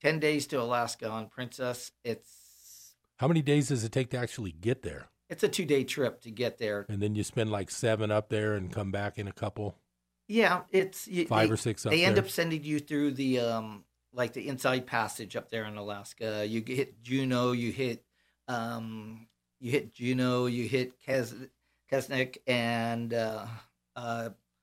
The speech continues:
Speaker 2: You get the
Speaker 1: Skagway.
Speaker 2: basics that way, right?
Speaker 1: Yes.
Speaker 2: Now, I've heard the cruise ships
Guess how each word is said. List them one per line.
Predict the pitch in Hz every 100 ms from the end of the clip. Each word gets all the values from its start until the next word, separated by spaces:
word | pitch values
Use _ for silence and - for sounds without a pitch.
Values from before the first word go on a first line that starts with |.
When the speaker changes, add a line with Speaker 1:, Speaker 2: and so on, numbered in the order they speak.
| _ _ -
Speaker 2:
You | 120
get | 135
the | 120
Speaker 1:
Skagway. | - 170 127 117
Speaker 2:
basics | - -
that | 104 92
way, | 98 87
right? | 85 87 92 _ _
Speaker 1:
Yes. | 151 135 - - -
Speaker 2:
Now, | 131 131
I've | 117
heard | 165 170
the | 135
cruise | - 170 175
ships | - 143 -